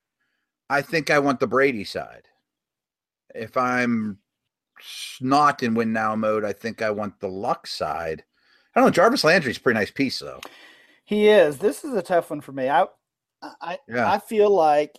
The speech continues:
Speaker 2: in, uh, well, a couple things with this, with this league format. Two quarterback league,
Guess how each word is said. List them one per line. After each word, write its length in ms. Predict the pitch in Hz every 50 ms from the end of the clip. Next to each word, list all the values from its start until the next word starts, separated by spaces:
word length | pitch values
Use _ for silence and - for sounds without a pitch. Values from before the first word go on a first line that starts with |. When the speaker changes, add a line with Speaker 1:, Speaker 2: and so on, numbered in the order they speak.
| _ -
Speaker 2:
in, 600 | 160 147 147 147 143 139 139 143 131 147 180 - -
uh, 80 | 151 147 147
well, 160 | - 180 185 170
a 60 | 165
couple 260 | - 226 220 - 214
things 300 | - 196 160 156 147 -
with 120 | 151 139
this, 260 | 135 147 135 - - _
with 160 | - 156 147 139
this 180 | 143 139 -
league 240 | 147 151 147 139 127
format. 420 | - 131 113 104 104 98 - -
Two 160 | - - 226 233
quarterback 460 | - 233 220 190 180 180 165 160 -
league, 300 | 160 156 156 147 135